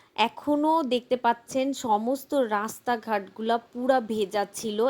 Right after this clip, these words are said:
এত পরিমাণ ভেজা ছিল যে হাঁটাই যাচ্ছিল না, আমার শাড়ি ভিজে যাচ্ছিল নিচ থেকে।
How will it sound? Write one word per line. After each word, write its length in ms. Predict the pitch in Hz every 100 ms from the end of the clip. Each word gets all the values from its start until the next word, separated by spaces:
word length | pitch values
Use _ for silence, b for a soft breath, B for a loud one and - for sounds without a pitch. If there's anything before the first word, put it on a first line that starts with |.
| 262
এত 280 | 214 208 262
পরিমাণ 580 | 254 262 254 254 262 247
ভেজা 340 | 247 220 233 -
ছিল 340 | 262 240 233 320 B B B 240
যে 120 | 262
হাঁটাই 480 | 226 220 220 269 240
যাচ্ছিল 580 | 233 220 - 254 233
না, 160 | 240 269
আমার 180 | 240 240
শাড়ি 420 | - 269 226 254
ভিজে 400 | 214 226 202 233
যাচ্ছিল 580 | 208 202 - 240 226 240
নিচ 260 | 247 226 - -
থেকে। 400 | 214 - 226